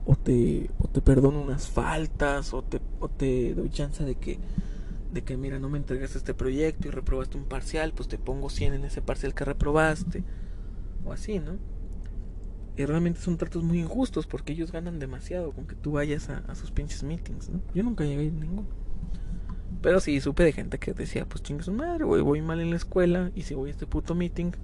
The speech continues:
me recupero", ¿no? Y digo, no, no, que vayas a un puto meeting no necesariamente quiere decir que apoyas esas ideas, ¿no? Pero de esos estudiantes que convenzas por puntos,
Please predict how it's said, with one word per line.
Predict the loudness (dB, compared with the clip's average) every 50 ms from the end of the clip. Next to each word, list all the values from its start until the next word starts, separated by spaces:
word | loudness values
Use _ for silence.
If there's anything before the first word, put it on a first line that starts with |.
| -8 -8 -8 -8 -6 -4
me | -2 -2 -2
recupero", | -2 -2 -4 -6 -6 -6 -4 -4 -4 -4 -4
¿no? | -4 -4 -4 -6 -6 -8 -8 -8 -8 -8 -8 -8 -8 -8 -8 -8 -8 -8 -8 -6
Y |
digo, | -6 -4 -4 -4
no, | -4 -4
no, | -6 -6 -6 -6 -6 -6 -6
que | -4 0
vayas | 0 2 2 0 0 -2
a | -4
un | -2
puto | -2 -2 0 0 2
meeting | 2 2 2 0 0 0 0 0
no | 0 -2
necesariamente | -2 -4 -4 -4 0 0 2 2 2 0 0 0
quiere | 2 2 2
decir | 2 0 0
que | 0 0
apoyas | 0 2 2 2 2 0 -2 -4
esas | -4 -4 -2 0
ideas, | 2 2 2 2 0 -4 -6 -6
¿no? | -4 -4 -4 -6 -6 -6 -6 -6 -6 -6 -6 -6 -6 -6 -6 -6 -6 -6 -6 -6 -6 -6 -6 -6 -6 -6 -6 -6 -6 -6 -6 -6 -6 -6 -6 -6 -6 -6 -6 -6 -6 -6 -6 -6 -6 -6 -6 -6 -6 -6 -6 -6 -6 -6 -6 -6 -2 2
Pero | 4 6 6 6 6 6 4 2 0 -4 -6 -6 -6 -6 -6 -6 -6 -6 -6 -6 -4 -2
de | 4 6 6 6
esos | 6 4 0 0 -2 -2 -4 -6 -6 -6 -6 -6 -6 -6 -4 -4 -4 -4 -4 -2
estudiantes | -2 -4 -2 -4 -4 -2 0 2 2 2 0 0 -4 -4 -4
que | -4 -4
convenzas | -2 -2 -2 -2 -2 -2 -2 -4 -4 -4 -4 -4 -4
por | -4 -4 -4 -4
puntos, | -2 -2 -2 -2 -2 -4 -4 -4 -4 -4 -4 -4